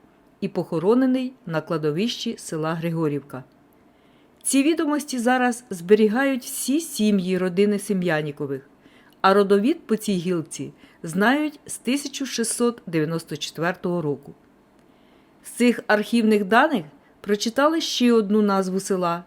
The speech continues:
Долинське. На мапі тисяча вісімсот шістдесят восьмого року є ця назва, разом з назвою села Григорівка,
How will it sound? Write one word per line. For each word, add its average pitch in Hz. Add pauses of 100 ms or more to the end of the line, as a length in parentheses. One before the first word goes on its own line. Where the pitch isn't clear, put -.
Долинське. 170 (460)
На 190
мапі 247
тисяча 247
вісімсот 190
шістдесят 180
восьмого 185
року 160 (340)
є 196
ця -
назва, 139 (560)
разом 196
з 254
назвою 220
села 175
Григорівка, 190